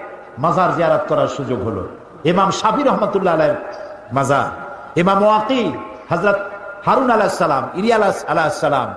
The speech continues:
হযরত লোকমান, হযরত আবু দারদা রাদিয়াল্লাহু তাআলা আনহু, তাদের কবর জিয়ারতের সুযোগ হলো। এবং সেই মসজিদেও নামাজ পড়লাম, যেই মসজিদ হযরত আমর ইবনুল আস রাদিয়াল্লাহু তাআলা আনহু মিশর বিজয় করে মসজিদ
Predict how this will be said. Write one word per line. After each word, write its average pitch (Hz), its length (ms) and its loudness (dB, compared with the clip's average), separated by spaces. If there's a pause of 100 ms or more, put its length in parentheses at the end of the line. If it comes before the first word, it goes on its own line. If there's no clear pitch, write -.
(120)
হযরত 180 300 0
লোকমান, 202 600 2 (600)
হযরত 190 300 0
আবু 269 240 2
দারদা 220 300 2
রাদিয়াল্লাহু 196 580 2
তাআলা 190 260 2
আনহু, 156 380 -2 (500)
তাদের 156 280 2
কবর 156 240 2
জিয়ারতের 139 400 0
সুযোগ 135 400 -4
হলো। 104 200 -6 (640)
এবং 226 180 4
সেই 285 260 2
মসজিদেও 285 460 2
নামাজ 269 320 4
পড়লাম, 247 340 4
যেই 214 180 4
মসজিদ 208 440 0 (380)
হযরত 208 320 2
আমর 208 220 4
ইবনুল 208 260 0
আস 220 420 4
রাদিয়াল্লাহু 196 540 2
তাআলা 180 180 2
আনহু 156 300 -2 (260)
মিশর 208 320 0
বিজয় 202 340 2
করে 220 200 2
মসজিদ 202 380 -2